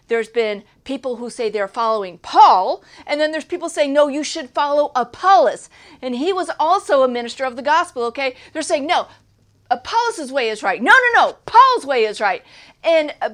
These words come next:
Paul's coming in here and he's just saying, "Look, okay,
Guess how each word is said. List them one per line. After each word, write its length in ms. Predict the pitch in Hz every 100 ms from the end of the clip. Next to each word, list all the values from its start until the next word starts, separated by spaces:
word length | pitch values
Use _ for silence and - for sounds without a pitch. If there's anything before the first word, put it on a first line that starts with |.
| -
Paul's 340 | - 494 523
coming 300 | - 330 277
in 100 | 262
here 260 | 254 254 240
and 140 | 240
he's 240 | 294 403 370
just 220 | 294 262
saying, 300 | 302 262 240 -
"Look, 520 | 269 262 - - - 254
okay, 420 | 247 285 285